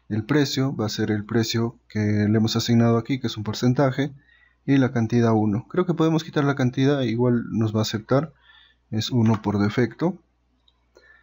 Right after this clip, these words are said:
Y después agregamos al carrito de compra, al, al car items, que sería don-, donde están todos nuestros productos, le agregamos el, el cobro, ¿bien? Bien, entonces esto ya,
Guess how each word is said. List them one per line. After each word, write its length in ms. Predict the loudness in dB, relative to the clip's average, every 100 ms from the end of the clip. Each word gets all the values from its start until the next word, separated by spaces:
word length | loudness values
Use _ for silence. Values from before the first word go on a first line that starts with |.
| _ -6
Y 260 | 2 2 4
después 600 | 0 0 0 0 -4 -10 -6
agregamos 720 | 0 2 4 4 2 0 -2
al 100 | -8
carrito 340 | -2 -2 2 2
de 80 |
compra, 480 | 2 2 2 0 -2 -4
al, 600 | -4 0 2 2 2 0
al 140 | -4 -4
car 240 | -2 2
items, 480 | 0 2 0 0 -6 _
que 100 | -6
sería 240 | 0 2
don-, 240 | 4 2 2
donde 220 | 0 0
están 220 | 2 2
todos 180 | 4 4
nuestros 480 | 2 0 -4 -4 -14 -20 -20 -8
productos, 680 | 0 2 2 -2 -4 -6 -12 -8
le 120 | -2
agregamos 680 | 0 2 4 4 2 -2 -8 -10 -2
el, 400 | 2 4 2 -2 -14 _ _ _ -20 -20 -20 _ _ -4
el 280 | 0 0
cobro, 320 | 0 0 0 0
¿bien? 300 | 0 0 -6 -20 _ _
Bien, 200 | -4 -2 -2
entonces 880 | 0 0 0 0 0 0 -4 -8 -14 _ _ _ _ _
esto 260 | -6 0 2
ya, 260 | 4 2